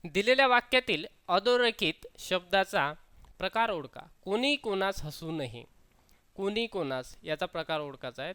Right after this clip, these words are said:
ते आहे अनिश्चित, म्हणजे कोण आणि कोण हे निश्चित सांगता नाहीत आपल्याला, म्हणून हे अनिश्चित आहे.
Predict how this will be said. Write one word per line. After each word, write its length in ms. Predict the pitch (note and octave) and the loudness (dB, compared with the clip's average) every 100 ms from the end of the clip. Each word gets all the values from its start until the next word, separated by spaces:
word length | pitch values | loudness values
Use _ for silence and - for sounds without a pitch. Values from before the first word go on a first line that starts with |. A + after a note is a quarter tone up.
| - | -10
ते 100 | C#3 | -8
आहे 120 | C#3+ - - | -8 -12 0
अनिश्चित, 500 | F#3 G#3+ F#3 - C#3+ - - - | 2 2 0 -4 -10 -10 -20 -18
म्हणजे 200 | D#3+ C#3+ | -16 -14
कोण 420 | - - F#3+ G#3 C#4 _ | -18 -6 -2 -2 -4 _
आणि 200 | D#3 D#3 | -4 -4
कोण 360 | E3+ F#3 D#3+ D#3+ - _ - - | -6 -4 -4 -6 -14 _ -20 -6
हे 300 | F#3+ G#3+ A3 | 0 0 0
निश्चित 400 | F#3 F3+ - - | -2 -2 -4 0
सांगता 300 | F#3 E3 E3+ | 0 2 0
नाहीत 220 | D#3+ D#3 | -2 -4
आपल्याला, 360 | C#3+ - C#3 E3+ | -8 -8 -6 -6
म्हणून 280 | E3 C#3+ A#3+ - - - - - - - | -4 -6 -8 -12 -20 -20 -20 -20 -20 -18
हे 60 | - - | -16 0
अनिश्चित 480 | D#3+ D3 B2+ - - | 2 2 -2 -10 -12
आहे. 160 | - | -18